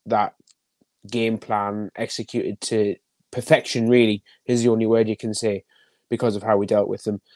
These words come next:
Um, I mean, I said to you guys late on last night when I was still away and feeling all wistful and emotional, and I likened it. So twenty years ago, Bobby's boys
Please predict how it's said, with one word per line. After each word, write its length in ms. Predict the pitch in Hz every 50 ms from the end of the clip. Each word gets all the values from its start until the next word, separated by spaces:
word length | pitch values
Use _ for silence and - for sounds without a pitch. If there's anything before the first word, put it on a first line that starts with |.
| _ _ _ _ _ _ _ -
Um, 560 | - 110 110 107 104 104 104 104 101 101 98 - -
I 120 | 113 113
mean, 360 | 113 113 107 107 107 107 107 - - _ - _ _ _ _ _ _ _ _ _ _ _ _ _ _ -
I 260 | 120 127 131 131 127
said 320 | 120 - - 135 123 117 -
to 140 | - 127
you 80 | 123 113
guys 460 | - 127 117 117 113 113 113 104 107
late 220 | 110 117 117 113 90
on 240 | 107 117 113 113
last 260 | 113 113 110 - - -
night 220 | 110 107 107 -
when 140 | - 107 110
I 60 | 107
was 180 | 107 107 - -
still 580 | - - - 117 113 110 110 110 110 101 - _ _ _ _ _ _ _ _ _ _
away 480 | 113 113 110 110 120 117 113 113 110 110
and 260 | 110 110 110 104 - - _ _ _ _ -
feeling 300 | - - 139 123 120 120
all 240 | 120 113 113 113 110
wistful 720 | 104 120 123 - - - - - - 117 113 113 110 107
and 240 | 110 104 104 104 101 - _ _ _ _ _
emotional, 720 | - 107 120 127 127 127 123 120 - - 117 113 113 113 110
and 200 | 110 110 110 107 _ _ - _ _ _ _ _ _ _ _ _ _ _ _
I 80 | - 117
likened 340 | 123 123 123 120 - 120 120
it. 140 | 117 - -
So 180 | - 135 123 - _ _ _ _ _ _ _
twenty 280 | - 151 143 113 101 127
years 260 | 127 127 127 117 113
ago, 200 | 123 113 120 117
Bobby's 380 | 107 - 123 120 117 120 110 -
boys 600 | - 120 117 113 113 113 107 - - - -